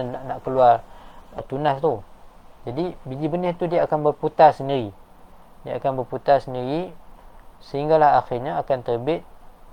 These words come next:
uh, tunas pokok daripada biji benih itu, dan semua itu, uh, adalah dengan kua-, uh, kuasa Allah Subhanahu Wa Taala yang membelahkan biji benih. Begitu juga,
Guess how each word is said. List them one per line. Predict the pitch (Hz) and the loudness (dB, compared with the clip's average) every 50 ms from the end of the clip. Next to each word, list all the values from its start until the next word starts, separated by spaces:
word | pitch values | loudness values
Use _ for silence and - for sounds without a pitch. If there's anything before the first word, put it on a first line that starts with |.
| - - - - - - - - | -20 -20 -20 -20 -20 -16 -10 -6
uh, | 123 120 117 117 117 113 110 110 110 107 104 - - | -4 -4 -2 -2 -2 -2 -2 -2 -2 -4 -6 -6 -8
tunas | - 131 139 156 151 - - - - - - - | -6 -4 -2 -2 -2 -2 -4 -8 -20 -20 -20 -6
pokok | - 120 117 - - - 147 - - | -2 -2 -2 -2 0 -2 -2 -2 -2
daripada | 127 120 113 117 113 117 | -4 -4 -4 -4 -6 -6
biji | 113 117 117 117 131 | -8 -10 -10 -10 -10
benih | 135 127 120 127 123 113 110 107 | -10 -10 -10 -10 -10 -10 -10 -10
itu, | - 151 151 147 | -10 -10 -10 -8
dan | 135 135 127 | -8 -8 -10
semua | 120 - - 147 156 151 143 | -10 -10 -10 -8 -8 -8 -8
itu, | 123 - - 151 151 160 - - - - - - - - - - - - - - - | -10 -10 -8 -8 -8 -8 -10 -14 -20 -20 -20 -20 -20 -20 -20 -20 -20 -20 -20 -16 -10
uh, | - 123 117 117 117 120 127 | -8 -6 -4 -4 -4 -4 -4
adalah | 123 120 117 123 123 123 | -6 -6 -6 -4 -4 -4
dengan | 113 110 117 117 117 117 113 | -4 -4 -6 -6 -6 -8 -8
kua-, | - - 113 120 156 - - - | -6 -4 -4 -4 -6 -8 -10 -6
uh, | 143 117 113 - | -4 -4 -4 0
kuasa | - 135 127 - - 131 | 0 0 0 0 0 -2
Allah | 123 113 110 113 117 117 - | -2 0 2 2 2 2 2
Subhanahu | - - 107 101 - - 113 113 110 107 104 110 117 117 117 110 | -2 -10 -10 -8 -4 -2 -2 -2 -2 -4 -6 -6 -6 -6 -6 -6
Wa | 104 | -6
Taala | - 110 104 104 110 110 107 | -4 -4 -4 -2 -2 -4 -4
yang | 107 110 113 117 113 | -4 -2 -2 -4 -4
membelahkan | 113 110 110 110 120 131 131 113 113 - 135 143 160 165 - - - - - - - - - | -4 -6 -4 0 2 4 4 2 2 2 0 0 0 -2 -8 -16 -18 -20 -20 -20 -18 -14 -12
biji | 123 120 117 131 | -12 -10 -10 -10
benih. | 123 110 107 101 95 - - - - - - - - - - - - - - - - - - - - - - - - - - - - | -10 -10 -10 -10 -10 -12 -16 -20 -20 -20 -20 -20 -20 -20 -20 -20 -20 -20 -20 -20 -20 -20 -20 -20 -20 -20 -20 -20 -20 -20 -18 -14 -12
Begitu | 120 127 131 - 180 170 160 | -10 -8 -6 -4 -2 0 2
juga, | 147 151 170 185 196 - | 6 8 8 8 6 4